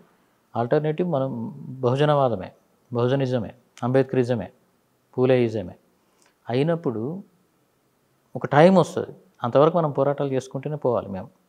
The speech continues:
ఆ పోరాటాలు చేసుకుంటూ పోతూ ఉన్న క్రమంలో ఒక టైమ్ వచ్చినప్పుడు, సమయం సందర్భం వచ్చినప్పుడు, ఒక నాయకుడు గట్టిగా నిలబడ్డప్పుడు, ఎ-, ఎ-, ఎట్లయితే తెలంగాణలో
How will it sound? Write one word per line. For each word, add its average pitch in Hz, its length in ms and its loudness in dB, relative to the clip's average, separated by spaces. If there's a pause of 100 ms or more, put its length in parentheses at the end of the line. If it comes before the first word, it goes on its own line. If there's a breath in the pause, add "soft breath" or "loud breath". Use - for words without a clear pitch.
(480)
ఆ - 20 -10
పోరాటాలు 147 400 0
చేసుకుంటూ 147 440 -4
పోతూ 147 340 0
ఉన్న 151 160 -2
క్రమంలో 160 600 0 (280)
ఒక - 80 -8
టైమ్ 135 280 4
వచ్చినప్పుడు, 147 500 -6 (280)
సమయం 131 260 -4
సందర్భం 131 420 -4
వచ్చినప్పుడు, 131 340 -10
ఒక - 100 -10
నాయకుడు 123 460 -6 (340 soft breath)
గట్టిగా 123 200 0
నిలబడ్డప్పుడు, 120 600 -4 (1200)
ఎ-, 120 80 0
ఎ-, 127 400 2
ఎట్లయితే 131 320 2
తెలంగాణలో 127 760 4